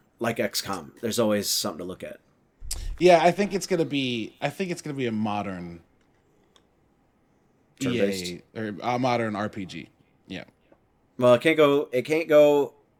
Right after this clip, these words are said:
Speaker 1: full Final Fantasy seven. They'll have a riot. <laughs> People would not have that. You know, Final Fantasy seven Remake went full action game. I don't think they could do that.
Speaker 2: Um,
Speaker 1: I mean,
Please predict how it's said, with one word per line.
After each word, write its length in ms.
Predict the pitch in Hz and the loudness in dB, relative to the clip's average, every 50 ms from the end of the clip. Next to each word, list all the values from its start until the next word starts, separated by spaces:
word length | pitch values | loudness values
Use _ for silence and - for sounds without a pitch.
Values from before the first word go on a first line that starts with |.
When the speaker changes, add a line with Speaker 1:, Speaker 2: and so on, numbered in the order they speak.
| _ _ _ _ _ _ _ _ _ _ _ | _ _ _ _ _ _ _ _ _ _ _
Speaker 1:
full 840 | - - - - - 156 151 151 147 147 143 143 143 143 143 - - _ _ _ _ _ _ _ _ _ _ _ _ _ _ _ | -12 -12 -12 -4 0 2 2 4 4 4 4 4 4 2 0 -6 -12 _ _ _ _ _ _ _ _ _ _ _ _ _ _ _
Final 300 | - - - 143 135 127 | -2 0 2 2 2 2
Fantasy 300 | 143 147 135 120 127 120 | 2 2 2 0 -2 2
seven. 400 | - 147 139 120 113 107 104 107 | 4 4 4 4 2 0 -2 0
They'll 180 | - 117 110 | 0 0 2
have 100 | 113 110 104 | 2 0 0
a 60 | 104 | 0
riot. 520 | 101 107 107 104 92 82 - _ - - - 180 165 - - 196 - - _ - _ _ - | 0 2 2 2 0 0 -6 _ -14 -4 -2 -2 2 4 4 4 4 0 _ -20 _ _ -20
<laughs> 540 | - - - - - - _ _ - 131 | -20 -20 -20 -20 -20 -20 _ _ -20 -6
People 280 | - 143 123 123 110 98 | -4 -2 -2 -2 -2 -4
would 140 | 98 104 98 | -4 -2 2
not 220 | 117 127 135 127 120 | 6 6 6 8 8
have 220 | 131 127 123 113 | 10 10 8 8
that. 260 | 98 104 92 - - _ _ _ _ | 6 0 -2 -2 -8 _ _ _ _
You 120 | - 123 | -2 0
know, 220 | 117 107 110 120 117 | 0 0 0 -2 0
Final 240 | - 127 127 131 | 2 2 2 2
Fantasy 300 | - 139 131 131 131 127 | 2 0 -2 -2 -2 -2
seven 220 | 117 139 135 131 123 | 0 0 2 2 2
Remake 360 | 117 113 110 107 107 101 - | 2 2 2 2 2 0 0
went 160 | 110 98 87 | -2 -6 -6
full 240 | - - 127 120 110 | 0 2 4 4 4
action 320 | 98 101 104 - - 98 | 4 0 -2 -2 -6 -8
game. 300 | 82 80 80 78 82 87 _ _ _ _ _ _ _ _ | -8 -10 -12 -12 -14 -16 _ _ _ _ _ _ _ _
I 60 | 104 107 | -4 -2
don't 100 | 120 113 | -2 -2
think 140 | 127 113 | -2 -4
they 100 | - 107 | -4 -4
could 140 | - - 92 | -4 -4 -4
do 140 | 95 113 127 | -2 -2 -2
that. 200 | 104 76 67 62 _ _ _ _ _ _ _ _ _ _ _ _ _ _ _ _ _ _ _ _ _ _ _ _ | -2 -6 -8 -14 _ _ _ _ _ _ _ _ _ _ _ _ _ _ _ _ _ _ _ _ _ _ _ _
Speaker 2:
Um, 340 | - 370 381 381 381 381 381 | -4 -2 0 0 0 0 0
Speaker 1:
I 20 | |
mean, 200 | 113 - 107 - | 0 0 -2 -2